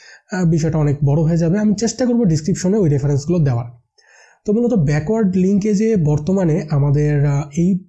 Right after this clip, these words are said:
আহ, দুই হাজার একুশ সালের তো শেষ হয়ে যাচ্ছে already। আমরা দুই হাজার একুশ সাল শেষ হয়ে যাচ্ছে বল-, ভুল হবে, কারণ আমি ভিডিওটা রেকর্ড করতেছি দুই হাজার একুশ সালের একদম শেষে, but ভিডিওটা, আহ, চ্যানেলে যখন পাবলিশ হচ্ছে তখন already আমার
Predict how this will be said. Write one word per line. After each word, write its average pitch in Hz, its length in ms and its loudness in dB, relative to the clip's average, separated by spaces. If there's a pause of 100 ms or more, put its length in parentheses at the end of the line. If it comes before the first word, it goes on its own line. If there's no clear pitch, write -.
(120)
আহ, 151 140 2
দুই 135 160 2
হাজার 160 180 0
একুশ 175 320 -4
সালের 175 240 0
তো 190 80 0
শেষ 185 320 -2
হয়ে 139 80 0
যাচ্ছে 127 460 -4
already। 139 340 2 (420)
আমরা 139 260 0
দুই 135 100 2
হাজার 147 140 0
একুশ 147 240 0
সাল 156 80 0
শেষ 147 220 -2
হয়ে 156 80 0
যাচ্ছে 156 240 -2
বল-, 156 220 2
ভুল 147 260 0
হবে, 147 180 0
কারণ 139 220 -2
আমি 139 120 0
ভিডিওটা 151 260 0
রেকর্ড 156 260 0
করতেছি 196 260 -2
দুই 160 80 2
হাজার 160 160 2
একুশ 165 240 -2
সালের 160 180 0
একদম 151 160 2
শেষে, 160 400 -2 (520)
but 139 140 2 (160)
ভিডিওটা, 147 420 0
আহ, 135 640 -2
চ্যানেলে 147 300 0
যখন 156 220 0
পাবলিশ 160 280 0
হচ্ছে 185 160 2
তখন 151 220 0
already 131 300 0
আমার 139 140 0